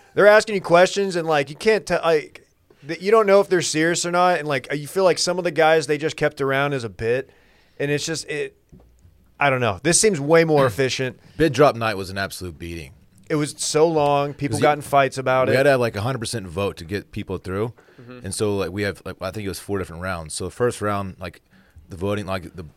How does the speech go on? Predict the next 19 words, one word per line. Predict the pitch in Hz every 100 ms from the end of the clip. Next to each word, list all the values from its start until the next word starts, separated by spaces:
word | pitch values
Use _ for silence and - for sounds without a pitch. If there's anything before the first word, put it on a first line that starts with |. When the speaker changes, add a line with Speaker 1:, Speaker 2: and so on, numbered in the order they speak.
| -
Speaker 2:
voting | 98 95
would | 87
come | 101 82
through, |
and | 90
one | 85 117
person | - 110 - 92
voted | 85 85
no. | 78 101 80 71
They're | 80
like, | 92
"Okay, | 110 110 104
who | 120
voted | 127 120
no | 113
for | 98
this | 92 80
kid?" | - 65 - -
Like, | 85